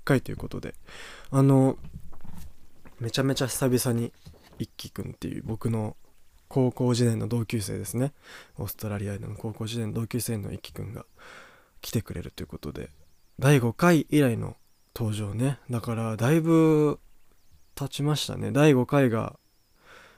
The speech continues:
もう四月とか五月だと思うから、もう半、半年までいかないぐらいか。ね、二十回ぶりぐらいっていうことで。あのー、今回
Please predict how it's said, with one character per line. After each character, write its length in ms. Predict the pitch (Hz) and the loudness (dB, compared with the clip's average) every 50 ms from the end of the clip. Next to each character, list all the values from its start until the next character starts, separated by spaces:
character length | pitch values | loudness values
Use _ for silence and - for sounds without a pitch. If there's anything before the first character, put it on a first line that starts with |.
| _ _ | _ _
も 200 | 120 120 113 110 | 0 0 0 0
う 60 | 104 | -2
四 180 | - - 151 143 | 0 0 2 2
月 180 | 151 139 - | 2 0 0
と 100 | - 117 101 | -4 -6 -4
か 100 | 110 107 | -4 -2
五 120 | 117 127 | 0 0
月 420 | 131 123 - - 110 107 107 107 104 | 2 0 0 -2 -2 -2 -2 -4 -4
だ 80 | 107 | -6
と 100 | 104 - | -4 -4
思 220 | 110 107 117 113 110 | -4 -2 -2 -2 -2
う 40 | - | -4
か 120 | - 90 | -6 -8
ら、 240 | 87 92 85 85 - _ _ _ _ _ _ _ _ | -8 -8 -10 -12 -14 _ _ _ _ _ _ _ _
も 140 | - 110 101 | -6 -4 -2
う 20 | |
半、 240 | 101 127 123 127 123 _ _ - | 0 0 0 -2 -2 _ _ -12
半 240 | - 101 120 135 143 | -8 -4 -4 -2 0
年 240 | - 170 156 - 175 | 2 2 4 4 4
ま 100 | 151 117 | 4 4
で 80 | 110 | 2
い 60 | 110 | 0
か 140 | - 123 120 | -2 0 0
な 100 | 123 123 | 2 2
い 60 | 120 | 2
ぐ 100 | 117 127 | 2 2
ら 60 | 110 101 | 0 0
い 40 | |
か。 180 | - - - - - - - - - - - - - - _ _ _ _ _ _ _ _ _ - | -4 -10 -16 -18 -20 -20 -20 -20 -20 -20 -20 -20 -20 -20 _ _ _ _ _ _ _ _ _ 0
ね、 180 | 120 123 113 104 | 2 2 2 2
二 140 | 110 117 | 2 2
十 140 | 120 127 123 | 2 2 0
回 240 | - - - 127 120 | 0 0 0 2 2
ぶ 100 | 110 123 | 2 2
り 100 | 120 120 | 2 2
ぐ 100 | 113 123 | 2 2
ら 60 | 110 | 0
い 40 | 104 | -2
っ 20 | |
て 140 | 101 - - | -4 -8 -10
い 20 | 104 | -10
う 40 | |
こ 120 | - - - | -10 -12 -12
と 100 | - - | -12 -12
で。 220 | - - - - _ _ _ | -10 -10 -12 -12 _ _ _
あ 120 | - 123 127 | -2 0 2
の 520 | 127 123 123 123 120 120 120 120 120 117 | 2 2 2 2 2 0 0 0 -2 -4
ー、 20 | - | -4
今 200 | - - 156 156 | 2 4 4 4
回 260 | - 135 117 107 - | 4 2 0 0 -2